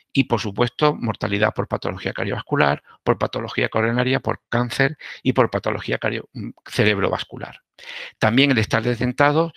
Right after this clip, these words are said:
en su, en su revisión sistemática, concluye que se asociaba a la neumonía, a la neumonía por aspiración en personas mayores. Es decir, hay una evidencia importante,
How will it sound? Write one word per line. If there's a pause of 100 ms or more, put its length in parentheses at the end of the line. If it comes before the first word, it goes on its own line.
(180)
en
su,
en
su
revisión
sistemática,
concluye (240)
que
se
asociaba
a
la
neumonía, (480)
a
la
neumonía
por
aspiración (180)
en
personas
mayores. (420)
Es
decir,
hay
una
evidencia
importante,